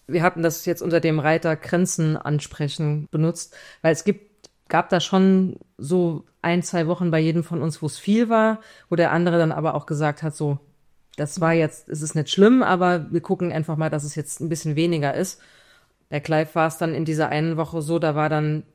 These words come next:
also ich hätte nicht gedacht, dass er so extrem alles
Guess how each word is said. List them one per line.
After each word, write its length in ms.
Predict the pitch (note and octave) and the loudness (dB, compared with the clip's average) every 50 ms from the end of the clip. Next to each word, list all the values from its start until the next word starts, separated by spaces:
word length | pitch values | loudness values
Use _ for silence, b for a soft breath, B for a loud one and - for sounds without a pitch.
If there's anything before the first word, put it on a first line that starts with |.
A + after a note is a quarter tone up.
| _ _ _ _ - | _ _ _ _ 0
also 120 | F#3 F3 | 0 2
ich 100 | F#3 - | 2 2
hätte 120 | A3 A#3 A3+ | 0 0 0
nicht 100 | A3+ F#3+ | 0 0
gedacht, 300 | - F#3+ F#3 F#3+ F#3+ - | 0 2 2 0 0 0
dass 160 | F#3 E3 - - | -2 -2 -2 -2
er 200 | - E3+ F3 E3+ | 0 2 2 2
so 440 | D#3+ D#3 E3 F#3 F#3 F#3 F3+ F3 F3 b b b b b b b _ | 2 2 2 4 4 4 4 2 0 b b b b b b b _
extrem 800 | - E3+ - - - - - F#3+ F3 E3+ E3+ E3 D#3+ D#3+ D#3+ D#3+ - _ _ _ _ _ | -4 -4 -4 -6 -6 -2 2 4 4 4 4 2 0 -2 -4 -8 -16 _ _ _ _ _
alles 460 | - F3 E3 E3 D#3+ D#3 - - - | 2 2 4 2 0 -2 -6 -10 -14